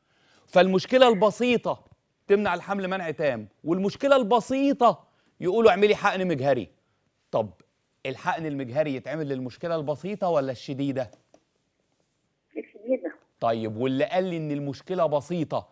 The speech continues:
Speaker 1: وبعدين قام قايل لي في نهاية الجملة: "بقى اعملي حقن مجهري"، يبقى ما عقلي ما يخشش في النص ويقول إن ده ما بيقوليش الحقيقة وبتخدع،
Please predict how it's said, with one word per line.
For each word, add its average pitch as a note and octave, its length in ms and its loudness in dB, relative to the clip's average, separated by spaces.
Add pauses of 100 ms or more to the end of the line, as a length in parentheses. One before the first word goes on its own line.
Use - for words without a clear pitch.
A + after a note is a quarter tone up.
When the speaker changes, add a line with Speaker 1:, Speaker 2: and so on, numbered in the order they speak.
(180)
Speaker 1:
وبعدين C#3 400 -2
قام D3+ 120 -6
قايل F3+ 160 -2
لي F3 100 -2
في E3+ 100 -12
نهاية F3 260 -4
الجملة: F3 320 0
"بقى D3+ 140 -4
اعملي D#3+ 220 -4
حقن D#3+ 300 -6
مجهري"، C3+ 440 2 (400)
يبقى C#3+ 360 -2
ما C3+ 160 -4 (220)
عقلي D#3+ 440 0
ما D3 80 0
يخشش F3+ 440 -2
في - 120 -8
النص D#3+ 440 -6
ويقول D3+ 580 0
إن D3 200 -2
ده F3+ 100 2
ما F#3+ 100 0
بيقوليش D#3+ 500 -4
الحقيقة E3 680 -6 (320)
وبتخدع، D3+ 840 4